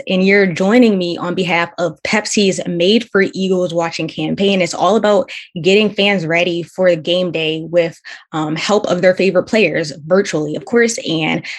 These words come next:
through interactive A R experience, epic player content, and season-long prizes. So can you tell us a little bit more about that campaign?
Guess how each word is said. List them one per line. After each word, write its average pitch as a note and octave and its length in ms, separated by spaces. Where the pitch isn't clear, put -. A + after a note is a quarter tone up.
through F#3+ 380
interactive F#3 920
A D#3+ 160
R D3+ 240
experience, D#3+ 600
epic - 440
player F#3 300
content, F3 600
and E3 160
season-long E3+ 1160
prizes. E3 500
So D#3+ 160
can - 440
you G3+ 80
tell G3+ 260
us A#3 160
a F3+ 100
little A3 360
bit C4 180
more G3+ 320
about D#3+ 580
that D#3+ 240
campaign? - 500